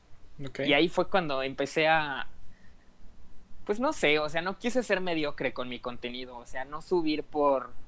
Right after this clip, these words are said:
Speaker 2: por hacer un comercial o por quedar bien con una marca. Siempre quise quedar bien conmigo, o sea, que a pesar de que fuera contenido patrocinado, que a mí me gustara.
Speaker 1: Sí, sí, sí. Sí, porque he visto que,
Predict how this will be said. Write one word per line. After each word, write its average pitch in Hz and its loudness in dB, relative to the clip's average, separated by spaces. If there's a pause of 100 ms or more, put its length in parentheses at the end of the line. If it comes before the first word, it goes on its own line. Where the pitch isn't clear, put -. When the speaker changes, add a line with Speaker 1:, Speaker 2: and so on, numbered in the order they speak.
(160)
Speaker 2:
por 131 4
hacer 139 2
un 151 -6
comercial 127 -2
o 123 -6
por 123 -8
quedar 127 -2
bien 135 -4
con 135 -2
una 127 -6
marca. 123 -2 (420)
Siempre 175 2
quise 180 0
quedar 135 4
bien 143 -2
conmigo, 123 -6
o - -2
sea, 123 0
que - 2
a 127 2
pesar 160 2
de 196 -2
que 143 -2
fuera 139 2
contenido 127 -6 (240)
patrocinado, 123 0
que 135 2
a 131 4
mí 131 -2
me 131 -4
gustara. - -6 (540)
Speaker 1:
Sí, - -6
sí, 139 -6
sí. 139 -6 (560)
Sí, - 8
porque 175 12
he - 12
visto 190 10
que, 147 10